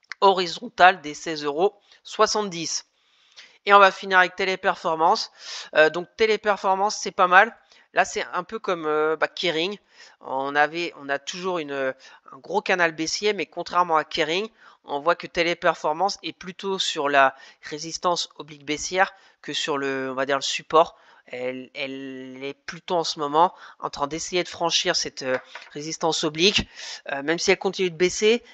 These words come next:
mais on voit que c'est quand même moins violent et on voit quand même que ce point des quatre-vingt-quatre, quatre-vingt-deux est très important. Et là, on en va peut-être y retourner. Euh, donc, on a, on avait une sorte de support oblique haussier qu'on a cassé.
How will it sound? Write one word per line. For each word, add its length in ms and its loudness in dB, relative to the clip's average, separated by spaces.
mais 120 -4
on 100 4
voit 240 6
que 60 -12
c'est 180 -12
quand 180 4
même 200 0
moins 340 2
violent 500 2
et 120 0
on 120 0
voit 260 4
quand 220 -2
même 240 0
que 120 -10
ce 200 -8
point 300 -2
des 100 -2
quatre-vingt-quatre, 880 -2
quatre-vingt-deux 600 -4
est 140 -14
très 260 -2
important. 640 0
Et 100 -8
là, 100 2
on 140 0
en 80 0
va 100 6
peut-être 300 -8
y 60 -2
retourner. 500 -2
Euh, 360 -2
donc, 220 -4
on 80 6
a, 220 8
on 80 -2
avait 280 2
une 80 -6
sorte 220 -2
de 80 -8
support 380 0
oblique 240 -4
haussier 360 -6
qu'on 160 -8
a 80 0
cassé. 500 -2